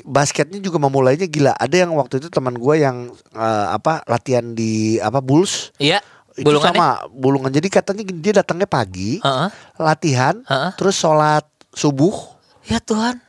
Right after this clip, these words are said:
Speaker 1: Jadi sholat subuh di situ,
Speaker 2: Heeh.
Speaker 1: lanjut lagi, terus sekolah.
Speaker 2: Oh.
Speaker 1: Bisa gitu, Jo.
Speaker 2: Iya, hebat
Speaker 1: Saking
Speaker 2: ya.
Speaker 1: menurut gue ya, saking kemauannya besar.
Speaker 2: Besar.
Speaker 1: Terus
Speaker 2: Dan
Speaker 1: kalau lu
Speaker 2: kekeluargaannya tinggi berarti.
Speaker 1: Iya. Terus satu lagi yang kita tahu paling, latihan paling pagi adalah U P H.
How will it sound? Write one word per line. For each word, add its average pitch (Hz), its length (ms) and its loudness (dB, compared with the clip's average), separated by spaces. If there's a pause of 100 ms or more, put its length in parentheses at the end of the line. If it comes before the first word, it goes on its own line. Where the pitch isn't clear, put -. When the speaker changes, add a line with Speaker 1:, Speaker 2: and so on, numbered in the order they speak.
Speaker 1:
Jadi 175 180 2
sholat 190 220 2
subuh 160 180 4
di 147 80 0
situ, 156 300 0
Speaker 2:
Heeh. 208 240 2 (120)
Speaker 1:
lanjut 139 380 2
lagi, 123 240 2
terus 208 320 2 (140)
sekolah. 208 400 2 (420)
Speaker 2:
Oh. 311 560 2
Speaker 1:
Bisa 285 240 2
gitu, 262 260 -2
Jo. 165 180 2 (240)
Speaker 2:
Iya, 170 200 0
hebat 156 240 2
Speaker 1:
Saking 226 160 0
Speaker 2:
ya. - 80 0
Speaker 1:
menurut 170 240 2
gue 202 160 4
ya, 185 160 4
saking 160 320 -2
kemauannya 151 480 4
besar. 131 480 2
Speaker 2:
Besar. 165 320 2 (160)
Speaker 1:
Terus 170 160 4
Speaker 2:
Dan 190 80 0
Speaker 1:
kalau 185 160 4
lu 175 80 4
Speaker 2:
kekeluargaannya 202 640 4
tinggi 254 320 -2
berarti. 165 240 4
Speaker 1:
Iya. 107 80 4 (320)
Terus 202 240 0
satu 208 240 2
lagi 185 240 2
yang 220 80 4
kita 180 240 2
tahu 180 400 2 (400)
paling, 165 720 4
latihan 156 400 2
paling 147 240 2
pagi 165 480 0
adalah 127 420 2
U 160 140 -2
P 208 80 2
H. 160 240 2